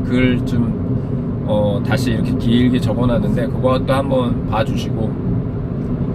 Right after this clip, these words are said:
그렇게 조금, 예, 저는 막 이십 대 때 막 못해본 게 너무 많아서 쭈삣쭈삣대고 내성적이어가지고 많이 해보십시오. 예.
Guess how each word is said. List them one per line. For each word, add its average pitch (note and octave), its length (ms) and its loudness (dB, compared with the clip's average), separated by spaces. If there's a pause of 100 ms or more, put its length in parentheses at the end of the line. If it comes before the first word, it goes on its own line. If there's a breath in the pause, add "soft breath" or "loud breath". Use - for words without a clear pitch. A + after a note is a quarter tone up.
(320)
그렇게 - 280 0
조금, - 600 0
예, - 80 0
저는 A3 580 2
막 D3+ 140 -4 (400)
이십 C3+ 220 -2
대 - 80 -2
때 - 100 -2
막 C3+ 160 2
못해본 C#3+ 500 0
게 B2+ 80 0
너무 B2 180 2
많아서 - 540 0 (760)
쭈삣쭈삣대고 B2+ 680 0
내성적이어가지고 - 1000 0 (1400)
많이 A#2+ 240 4
해보십시오. - 600 0 (400)
예. F#2+ 160 -2